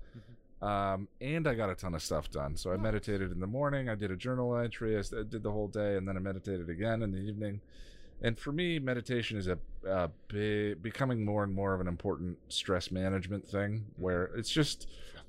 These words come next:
Speaker 2: there's nothing, for me, it's, uh, there's, um, there's no spirituality to it. What it is, is, like,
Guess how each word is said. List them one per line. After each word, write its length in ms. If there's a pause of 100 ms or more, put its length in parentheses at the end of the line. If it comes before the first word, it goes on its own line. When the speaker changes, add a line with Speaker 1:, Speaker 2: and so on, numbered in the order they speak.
(400)
Speaker 2:
there's 240
nothing, 640
for 180
me, 160
it's, 380 (100)
uh, 180
there's, 640 (160)
um, 560 (720)
there's 100
no 120
spirituality 880
to 180
it. 100
What 140
it 100
is, 240
is, 220
like, 380